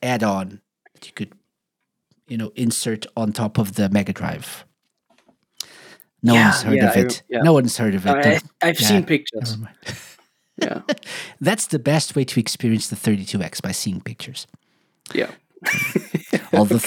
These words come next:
Speaker 1: thirty-two X fanboys are now just screaming at me. <laughs> Okay. Um, let's do another one. Let's do another one. We're, we're five question, five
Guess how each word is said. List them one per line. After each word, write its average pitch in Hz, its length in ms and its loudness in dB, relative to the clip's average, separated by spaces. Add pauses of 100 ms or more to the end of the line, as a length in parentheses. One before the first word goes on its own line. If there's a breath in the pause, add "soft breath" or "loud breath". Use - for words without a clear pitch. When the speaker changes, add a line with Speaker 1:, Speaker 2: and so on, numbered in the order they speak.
Speaker 1:
thirty-two 120 420 4
X - 240 0
fanboys 107 520 2
are 101 360 -2
now 95 160 -2
just - 240 -4 (140)
screaming 196 520 4
at 196 180 -2
me. 180 200 -4 (920 loud breath)
<laughs> - 1600 0
Okay. 110 520 0 (500)
Um, 170 1000 6 (140)
let's 139 300 0
do 147 120 -2
another 113 280 2
one. 87 180 -4 (240)
Let's - 160 -8
do 110 80 -6
another 98 240 2
one. 101 160 4
We're, 127 220 4
we're 120 240 0 (640)
five 175 500 2
question, - 380 0
five - 580 -4